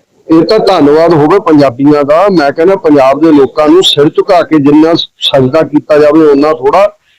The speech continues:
ਪਿੰਡਾਂ ਚੋਂ ਟਰਾਲੀਆਂ ਦੀਆਂ ਟਰਾਲੀਆਂ, ਟਰੱਕਾਂ ਦੇ ਟਰੱਕ, ਅਨਾਜ ਦੇ, ਅਹ, ਦਵਾਈਆਂ ਦੇ, ਰਸਦ ਦੇ, ਅਹ, ਆਪਣੇ ਚਾਰੇ ਦੇ, ਅਹ, ਜਿਹੜਾ ਪਸ਼ੂ ਆਹਾਰ ਹੁੰਦਾ ਹੈ,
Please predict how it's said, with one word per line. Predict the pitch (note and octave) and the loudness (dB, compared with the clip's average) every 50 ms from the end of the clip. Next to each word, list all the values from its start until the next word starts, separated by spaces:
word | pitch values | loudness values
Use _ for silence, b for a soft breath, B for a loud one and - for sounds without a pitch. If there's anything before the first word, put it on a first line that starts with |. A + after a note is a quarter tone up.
| _ _ _ | _ _ _
ਪਿੰਡਾਂ | - E3 D#3+ D#3+ E3+ F3 | -2 0 0 0 0 0
ਚੋਂ | E3+ - F#3 F#3 | 0 0 0 -2
ਟਰਾਲੀਆਂ | D#3+ D3+ E3+ E3 D#3 D3 D#3 D#3 D#3+ D#3 | 0 0 -2 0 0 2 2 2 2 2
ਦੀਆਂ | D3+ D#3 D#3+ D#3+ D3 | 2 2 2 2 0
ਟਰਾਲੀਆਂ, | - D3 C#3 C3 A#2+ B2 A#2+ A#2 A2 - _ _ _ _ _ _ _ - | -2 -2 -4 -2 -4 -6 -10 -12 -14 -18 _ _ _ _ _ _ _ -6
ਟਰੱਕਾਂ | E3+ E3+ - - F#3 F#3 | -6 -4 -4 -2 -2 0
ਦੇ | F3+ F#3 F3 | 0 0 0
ਟਰੱਕ, | - - D3+ D3 C#3 - - C3+ B2 A2+ - - _ _ _ _ _ - D#3 | 0 -2 -4 -4 -4 -2 -2 -2 -2 -2 -6 -14 _ _ _ _ _ -4 -2
ਅਨਾਜ | D3 D3 C#3+ C#3+ D3 D3+ D3+ | 0 0 0 0 0 2 2
ਦੇ, | D3+ C#3 B2 C3+ B2+ A#2 G2 | 0 0 0 0 0 0 -2
ਅਹ, | - _ _ _ _ _ _ _ _ _ - C3+ C#3+ - D3 C3+ C3 | -6 _ _ _ _ _ _ _ _ _ -8 -4 -2 0 0 0 0
ਦਵਾਈਆਂ | B2 A#2 A2 - - C#3 D3 D3+ D#3+ E3 E3+ E3 D#3+ D#3 D3 | -2 -4 -8 -8 -4 -2 -2 0 0 2 2 2 0 0 0
ਦੇ, | C3+ C3+ C3 B2 A#2 A2+ B2 B2 C#3+ | 0 0 0 0 0 -2 -4 -4 -4
ਰਸਦ | D3 - - F3+ D#3+ D#3+ | -2 -2 -2 -2 0 0
ਦੇ, | D#3 C#3+ C#3+ C3+ B2+ | 0 2 2 2 0
ਅਹ, | A#2+ - _ _ _ _ _ _ _ _ _ _ _ _ _ _ _ - - - - D#3+ D3+ D3+ D3 | 0 -4 _ _ _ _ _ _ _ _ _ _ _ _ _ _ _ -20 -10 -4 -2 0 0 0 0
ਆਪਣੇ | D3 D3+ D#3+ E3 E3 E3 | 0 0 0 0 0 0
ਚਾਰੇ | E3+ - - F3+ E3 E3 E3 E3 E3 D#3+ | -2 -2 -2 0 0 2 2 2 2 2
ਦੇ, | C#3+ C#3+ C3+ B2+ | 2 2 2 0
ਅਹ, | A#2 - _ _ _ _ _ _ _ - D3+ D3 | 0 -4 _ _ _ _ _ _ _ -4 -4 -2
ਜਿਹੜਾ | C3 C#3 D3+ E3+ F3+ F3+ E3+ E3 D3 - _ _ _ | 0 0 0 0 0 0 0 -2 -2 -4 _ _ _
ਪਸ਼ੂ | D#3 D3 C#3 E3+ F#3 F3+ F3 | -4 -4 0 0 2 2 2
ਆਹਾਰ | D3+ C#3+ D3 D3+ D#3 | 2 0 0 0 0
ਹੁੰਦਾ | D3+ D3+ D3+ D3+ D3+ | 0 0 2 2 0
ਹੈ, | C#3 B2 | 0 -2